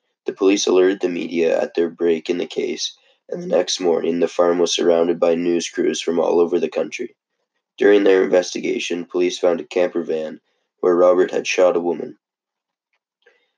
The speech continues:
The van was full of evidence of a murder. The entire interior was covered in blood, and the outside of the van, investigators found a rubbish bin full of the victim's remains.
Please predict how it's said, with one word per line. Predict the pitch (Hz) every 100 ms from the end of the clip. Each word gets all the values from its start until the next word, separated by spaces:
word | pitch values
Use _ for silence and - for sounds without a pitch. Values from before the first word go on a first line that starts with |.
| _ -
The | 90
van | 90 92 104
was | 101 -
full | - 95
of | 90
evidence | - 87 92 90 -
of | 85
a | 82
murder. | 82 85 78 76 _ _ _ _ _
The | - 90
entire | 87 - 95 98
interior | 101 95 - 90 87 90
was | 85
covered | - 90 87
in | 82 80
blood, | 82 87 87
and | - 85
the | 87
outside | 90 - 92
of | 90
the | 90
van, | 82 80 82 82
investigators | 82 85 - - 85 85 82
found | - 87 85 85 -
a | 82 82
rubbish | 87 92 87 - -
bin | 80 - - _ _ _
full | - 92
of | 90 87
the |
victim's | - 87 - 87 87
remains. | - - - - -